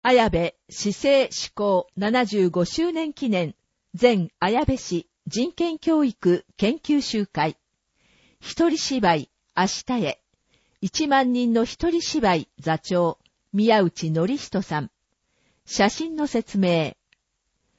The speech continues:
一人芝居をしている宮内典人さんの写真です。写真の説明、終わり。日時、十一月八日土曜日、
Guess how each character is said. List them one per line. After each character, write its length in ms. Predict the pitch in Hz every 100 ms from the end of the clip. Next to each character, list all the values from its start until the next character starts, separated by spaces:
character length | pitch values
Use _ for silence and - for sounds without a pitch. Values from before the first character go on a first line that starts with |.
| _
一 260 | - - 320
人 80 |
芝 360 | 330 320 240 220
居 100 | 180
を 100 | 165
し 120 | -
て 140 | - 202
い 140 | 196
る 240 | 175 180 - _
宮 260 | 202 214 180
内 240 | - 170
典 160 | 165 208
人 340 | 311 - 277
さ 180 | - 220
ん 80 | 226
の 100 | 254
写 180 | 180
真 240 | 156 151 123
で 160 | 110
す。 280 | 139 - _ _ _ _ _ _ _
写 220 | - 202
真 260 | - 311 277
の 100 | 277
説 320 | 226 - 190
明、 460 | 170 160 147 - _ _ _ _
終 240 | 165 180
わ 60 | 175
り。 140 | 143 - _ _ _ _ _ _ _ _ _ _ 214
日 280 | 233 208
時、 240 | 165 165 - _
十 220 | - 214 226
一 240 | 208 202
月 260 | 190 - 170
八 240 | 185 285
日 160 | - 302
土 120 | 277
曜 220 | 269 254
日、 240 | 160 165